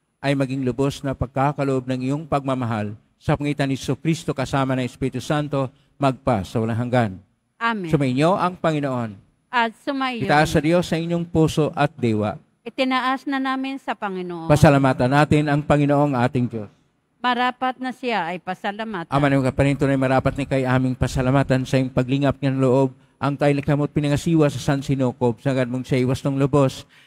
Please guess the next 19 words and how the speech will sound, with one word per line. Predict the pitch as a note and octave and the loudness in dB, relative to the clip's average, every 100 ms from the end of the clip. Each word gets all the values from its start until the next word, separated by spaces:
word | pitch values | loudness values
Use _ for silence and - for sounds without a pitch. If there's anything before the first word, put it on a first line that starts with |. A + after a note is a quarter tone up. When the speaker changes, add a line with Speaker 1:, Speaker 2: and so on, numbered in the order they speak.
| _ - | _ 4
Speaker 1:
siya | D#3 | 4
pinagdusa | D#3 C#3+ B2+ D3 D#3+ D#3 | 4 0 0 -2 2 2
mo | E3 C3+ | 2 0
sa | B2+ | -2
kanyang | B2+ B2 B2+ | -2 2 0
pagtalikod, | - C3+ B2+ A#2 B2 A#2 A#2 | 2 -2 0 -2 2 2 2
sa | - A#2 | 0 -4
iyong | A2 | 0
pagiliw, | B2+ C3 C#3 B2 A2 | -2 2 4 4 2
yung | A#2+ | -2
pinahintulot | A#2 B2 C3 C#3 D3 B2+ - _ _ C3+ | -4 -2 -2 0 2 2 0 _ _ -2
na | C3+ | 0
makabalik | B2 A2+ A2 G#2 | 0 0 0 0
siya | D3 A#2+ | 2 2
sa | - - | 0 -4
pangitan | A#2+ A#2+ A#2 A2 | -2 -2 -2 -4
ni | |
Kristo | - A#2+ - B2 | -4 -4 -2 0
Jesus. | A#2 - G#2+ - _ | 0 -4 -8 -12 _